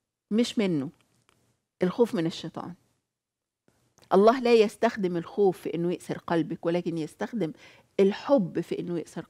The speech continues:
قلبك. الكتاب المقدس بيقول لنا إنه الله محبة، لكنه أيضًا مقسط وعادل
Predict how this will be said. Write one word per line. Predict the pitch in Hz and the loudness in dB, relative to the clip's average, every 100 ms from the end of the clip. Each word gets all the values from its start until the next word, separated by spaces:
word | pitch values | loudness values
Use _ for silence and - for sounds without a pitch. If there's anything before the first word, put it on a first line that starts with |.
| - | -16
قلبك. | - _ _ _ - _ _ _ _ _ _ _ _ _ _ _ _ _ _ _ _ _ _ _ _ _ _ _ _ _ _ _ 190 | -18 _ _ _ -20 _ _ _ _ _ _ _ _ _ _ _ _ _ _ _ _ _ _ _ _ _ _ _ _ _ _ _ -12
الكتاب | - 262 247 | 0 4 4
المقدس | 214 165 - 226 196 190 | 2 -2 -2 2 0 0
بيقول | 156 170 185 | -4 -2 0
لنا | 226 220 - _ _ - | 0 0 -4 _ _ -4
إنه | 185 | 0
الله | 180 220 | 2 2
محبة، | 247 208 214 220 294 359 _ _ _ _ _ - | 2 0 0 0 -2 -6 _ _ _ _ _ -2
لكنه | 190 - 247 233 - | 0 2 0 0 0
أيضًا | 277 247 170 151 185 _ _ _ _ _ _ - | 0 0 -2 -6 -12 _ _ _ _ _ _ -6
مقسط | 220 - - 165 _ _ _ | -6 -6 -12 -12 _ _ _
وعادل | - 143 214 202 156 | -4 2 4 4 0